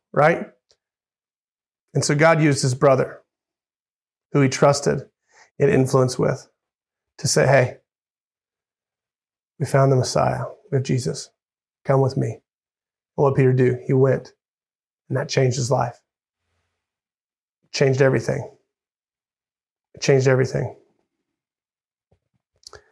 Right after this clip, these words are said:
You can call it the birth order, or you can call it the plan. Either way, God used Andrew to do something greater than great.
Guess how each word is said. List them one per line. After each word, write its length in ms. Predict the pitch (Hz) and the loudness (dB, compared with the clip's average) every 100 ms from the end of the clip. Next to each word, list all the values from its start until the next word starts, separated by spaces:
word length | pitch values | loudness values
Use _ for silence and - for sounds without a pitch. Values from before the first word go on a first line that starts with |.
| _ _ _ _ _ - | _ _ _ _ _ 0
You 120 | 151 | 0
can 140 | 151 | 0
call 200 | 165 226 | 2 0
it 80 | 233 | 2
the 80 | 175 | 0
birth 320 | 147 170 170 | 2 2 2
order, 540 | 151 143 156 131 - _ _ _ _ _ _ _ _ - | 0 2 0 -2 -12 _ _ _ _ _ _ _ _ -2
or 60 | |
you 100 | 160 | 0
can 140 | 151 143 | 2 0
call 220 | 160 156 | 2 2
it 80 | 151 | 0
the 80 | 139 | -4
plan. 540 | - 165 135 135 123 _ _ _ _ _ _ _ - | 0 2 0 -2 -10 _ _ _ _ _ _ _ 0
Either 240 | 170 151 | 2 4
way, 160 | 156 143 | 2 2
God 340 | 156 170 180 | 2 2 2
used 240 | 170 139 | 0 0
Andrew 520 | - 151 165 147 135 127 | 0 2 4 2 2 0
to 120 | 131 | 0
do 220 | 135 156 | 2 2
something 640 | - - 143 127 123 117 - _ _ _ _ _ _ _ _ _ _ - | 2 0 0 0 -4 -6 -12 _ _ _ _ _ _ _ _ _ _ -4
greater 680 | 165 151 160 165 170 - _ | 2 4 4 2 0 -6 _
than 260 | 135 135 135 | -2 0 2
great. 520 | 131 135 131 - | 2 2 0 -4